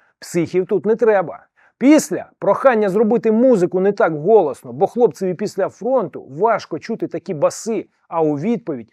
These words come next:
«Не подобається, переселяйся». Ми хочемо, щоб вони боронили країну, але не хочемо бачити, якими вони повертаються. Не хочемо чути їхні історії,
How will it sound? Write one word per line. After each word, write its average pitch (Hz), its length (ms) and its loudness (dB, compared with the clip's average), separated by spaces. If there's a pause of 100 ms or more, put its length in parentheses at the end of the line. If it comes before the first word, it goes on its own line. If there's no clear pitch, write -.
«Не 180 160 -4
подобається, 156 840 2
переселяйся». 180 880 -2 (540)
Ми 170 100 -8
хочемо, 190 480 0
щоб 180 380 -6 (320)
вони 214 220 -2
боронили 190 420 -2
країну, 185 380 -12 (500)
але 156 220 -4
не 175 100 -4
хочемо 175 400 -4
бачити, 151 440 -6
якими 147 360 -8
вони 147 180 -6
повертаються. 143 760 -6 (320)
Не 135 100 -10
хочемо 190 380 0
чути 175 280 -8
їхні 160 340 -8
історії, 143 580 -4